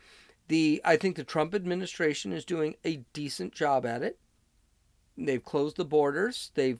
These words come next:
kind of contained it. They won't let cruise ships in, uh,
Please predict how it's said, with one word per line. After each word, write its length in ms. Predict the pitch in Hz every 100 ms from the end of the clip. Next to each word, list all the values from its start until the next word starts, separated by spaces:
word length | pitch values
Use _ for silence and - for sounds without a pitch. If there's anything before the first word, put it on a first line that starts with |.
| _
kind 320 | - 143 147
of 100 | 160
contained 540 | - - - 151 127 139
it. 160 | 226 _ _ _ _
They 120 | 131
won't 300 | 131 143 -
let 200 | 151 143
cruise 340 | - 165 170 180
ships 580 | - 170 190 - - _ - - - _ _
in, 460 | 190 170 135 147 175 _ _ _ _ _ _ - - - - - -
uh, 320 | 131 127